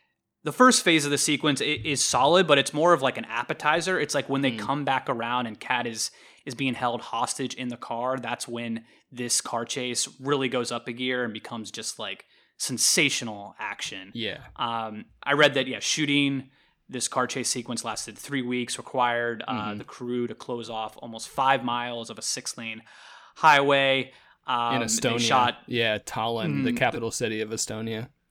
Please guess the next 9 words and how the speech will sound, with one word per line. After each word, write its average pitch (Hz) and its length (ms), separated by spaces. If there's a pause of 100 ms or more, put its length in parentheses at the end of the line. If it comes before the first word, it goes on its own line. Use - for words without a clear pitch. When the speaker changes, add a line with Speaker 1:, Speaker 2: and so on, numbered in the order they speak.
(100)
Speaker 1:
Yeah, 123 220
shot 123 300
the - 80
cars 120 420
moving 113 360
both 110 220
forward 120 500
and 131 200
reverse. 120 600